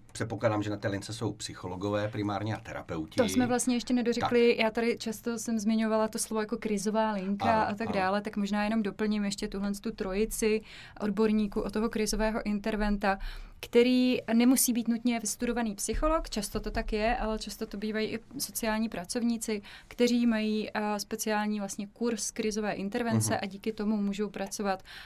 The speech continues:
Speaker 2: ať už třeba v krizových centrech, které často bývají s-, připojené třeba k nemocnicím,
Speaker 1: Mhm.
Speaker 2: anebo na linkách důvěry.
Speaker 1: Mhm.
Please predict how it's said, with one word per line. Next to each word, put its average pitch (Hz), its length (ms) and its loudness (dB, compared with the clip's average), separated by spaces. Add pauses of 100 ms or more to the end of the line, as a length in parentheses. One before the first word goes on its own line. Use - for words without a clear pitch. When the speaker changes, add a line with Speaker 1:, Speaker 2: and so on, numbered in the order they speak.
(120)
Speaker 2:
ať 202 200 -2
už 208 200 -4
třeba 214 240 -2
v 208 40 -10
krizových 214 520 0 (120)
centrech, 202 580 0
které 185 240 -6
často 175 260 -10
bývají 180 240 -4
s-, - 80 -4 (140)
připojené 190 540 -6
třeba - 200 -10
k - 60 -8
nemocnicím, 214 680 -2
Speaker 1:
Mhm. 117 180 4 (200)
Speaker 2:
anebo 208 320 0
na 202 120 4
linkách 190 400 -4
důvěry. 175 460 -4
Speaker 1:
Mhm. 98 300 -6